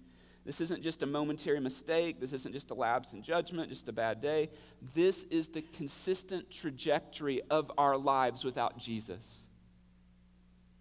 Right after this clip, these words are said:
Running the opposite way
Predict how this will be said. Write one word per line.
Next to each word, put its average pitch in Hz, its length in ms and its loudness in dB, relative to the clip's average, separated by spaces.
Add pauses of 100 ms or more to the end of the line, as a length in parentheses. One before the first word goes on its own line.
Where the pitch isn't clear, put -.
(1300)
Running 147 440 0
the 117 200 -6
opposite 143 600 -4
way 120 480 -2